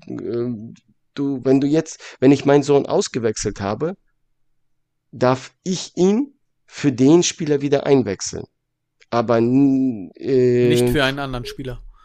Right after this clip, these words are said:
Speaker 1: Genau, darf ich
Speaker 2: Aha,
Speaker 1: nicht.
Speaker 2: okay,
Speaker 1: Ich darf
Speaker 2: verstehe.
Speaker 1: ihn so. Das heißt, die zwei anderen sind dann für andere Spieler vorgesehen. Du
Speaker 2: Mhm.
Speaker 1: darfst so, deswegen ist das dann so, dass auch sehr oft in den Spielen, Bundesliga und sonst, wird ja auch,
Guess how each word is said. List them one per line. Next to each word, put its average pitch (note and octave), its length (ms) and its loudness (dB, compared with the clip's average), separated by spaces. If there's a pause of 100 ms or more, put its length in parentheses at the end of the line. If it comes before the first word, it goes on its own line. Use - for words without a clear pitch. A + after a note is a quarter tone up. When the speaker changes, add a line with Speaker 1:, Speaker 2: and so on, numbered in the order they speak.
(120)
Speaker 1:
Genau, C3 500 2 (100)
darf A#2 200 0
ich - 60 -8
Speaker 2:
Aha, F2+ 100 -8
Speaker 1:
nicht. - 180 -14 (240)
Speaker 2:
okay, F#2+ 100 -10
Speaker 1:
Ich B2+ 120 -10
darf C3 240 0
Speaker 2:
verstehe. C3+ 200 -2
Speaker 1:
ihn C3+ 280 0
so. A#2 240 -4 (280)
Das - 180 -4
heißt, C3+ 380 0
die C3 100 -4
zwei C3+ 280 0
anderen D#3 440 2
sind C3 220 0
dann C3 140 0
für - 180 -4
andere B2+ 320 0
Spieler F#2+ 380 -10
vorgesehen. F2+ 580 -14 (480)
Du A2 80 -6
Speaker 2:
Mhm. - 40 -6
Speaker 1:
darfst B2 320 0
so, C3 140 -4 (360)
deswegen C#3 580 0
ist - 280 -4
das B2 120 -4
dann A#2+ 200 -2
so, B2 160 -2
dass - 420 -4
auch A#2 280 -2
sehr - 200 -4
oft A#2 280 -6
in B2+ 240 2
den A#2 160 -2
Spielen, D#3 640 -4
Bundesliga B2+ 460 -2
und A2+ 60 -2
sonst, B2 220 -6 (120)
wird A#2+ 160 -8
ja A#2+ 140 -2
auch, A#2+ 280 -6